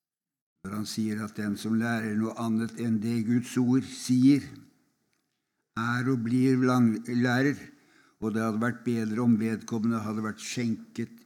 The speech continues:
i havets dyp. Så alvorlig er det.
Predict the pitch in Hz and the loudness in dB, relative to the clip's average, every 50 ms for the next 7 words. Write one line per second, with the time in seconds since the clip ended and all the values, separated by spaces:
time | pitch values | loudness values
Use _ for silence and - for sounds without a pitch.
0 | - - 120 113 95 - - 92 95 101 107 110 120 117 120 - - - - - | -16 -14 -14 -14 -14 -16 -16 -14 -12 -10 -10 -8 -8 -10 -10 -12 -16 -16 -8 -2
1 | 123 135 143 139 139 - - - - _ _ _ _ _ _ _ _ _ _ _ | 0 0 0 -2 -4 -12 -20 -20 -20 _ _ _ _ _ _ _ _ _ _ _
2 | _ _ _ _ _ _ _ _ _ - 1077 1077 1077 1077 1077 1077 1077 1077 - - | _ _ _ _ _ _ _ _ _ -20 -20 -18 -16 -16 -16 -16 -18 -20 -20 -20
3 | 453 466 _ _ _ _ _ _ _ _ _ _ _ _ _ _ _ _ _ _ | -20 _ _ _ _ _ _ _ _ _ _ _ _ _ _ _ _ _ _ _
4 | _ _ _ _ _ _ _ _ _ _ _ _ _ _ _ _ _ _ _ _ | _ _ _ _ _ _ _ _ _ _ _ _ _ _ _ _ _ _ _ _
5 | _ - - - - - 104 107 110 120 127 139 143 131 117 110 107 107 113 120 | _ -16 -14 -12 -10 -8 -6 -4 -4 -4 -4 -2 -2 -2 -2 -2 -4 -4 -4 -4
6 | 120 113 113 107 104 123 139 | -4 -4 -6 -6 -6 -8 -10